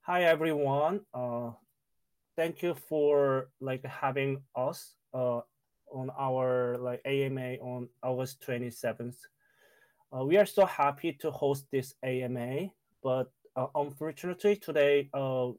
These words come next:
we are gonna have it, uh, in only, uh, Korean,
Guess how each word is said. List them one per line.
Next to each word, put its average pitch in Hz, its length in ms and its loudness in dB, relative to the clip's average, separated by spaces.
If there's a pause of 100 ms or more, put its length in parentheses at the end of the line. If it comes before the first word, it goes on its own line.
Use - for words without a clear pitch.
(320)
we 151 200 -2
are 151 200 4
gonna 139 280 0
have 123 320 -2
it, 127 220 0 (160)
uh, 120 300 -6 (560)
in 139 120 -2
only, 131 460 -2 (340)
uh, 127 100 -4
Korean, 120 520 0